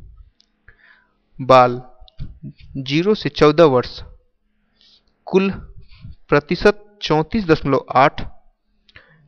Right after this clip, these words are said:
जिसमें पुरुष प्रतिशत चौंतीस दशमलव नौ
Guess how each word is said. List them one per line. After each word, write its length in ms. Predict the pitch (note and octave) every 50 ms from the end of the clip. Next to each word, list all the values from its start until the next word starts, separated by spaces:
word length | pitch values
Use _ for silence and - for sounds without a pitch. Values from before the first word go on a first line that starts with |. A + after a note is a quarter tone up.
| -
जिसमें 320 | C#3+ C#3+ C#3+ - - C#3+ C3+
पुरुष 320 | - - D3+ E3+ F#3+ -
प्रतिशत 500 | - - F3 - - E3 - A2 G#2+ - _ - -
चौंतीस 340 | - D3+ D#3 - - G#3
दशमलव 320 | F3 E3+ D3+ - D3 C#3 C#3
नौ 360 | C#3 C#3 C#3+ D#3 E3 E3+ F3